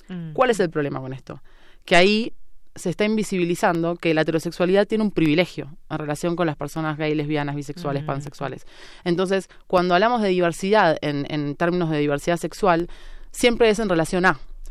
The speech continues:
Speaker 2: en relación a un eje de referencia, ese parámetro normativo que naturalizamos y que pensamos que es la norma, ¿no?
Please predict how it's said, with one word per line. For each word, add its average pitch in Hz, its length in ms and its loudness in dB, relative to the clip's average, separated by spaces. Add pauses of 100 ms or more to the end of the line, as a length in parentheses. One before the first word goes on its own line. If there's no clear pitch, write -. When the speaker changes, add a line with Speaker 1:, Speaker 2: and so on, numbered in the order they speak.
(140)
Speaker 2:
en 170 100 -2
relación 165 360 2
a - 20 2
un 196 140 2
eje 196 180 0
de 180 60 6
referencia, 180 640 -2
ese 175 160 -4
parámetro 180 480 0
normativo 160 640 0
que 156 120 -4
naturalizamos 147 720 -4
y 180 60 -6
que 156 80 -8
pensamos 156 360 -4
que 170 100 -4
es 151 60 -4
la 147 120 0
norma, 139 360 -2
¿no? 160 140 -8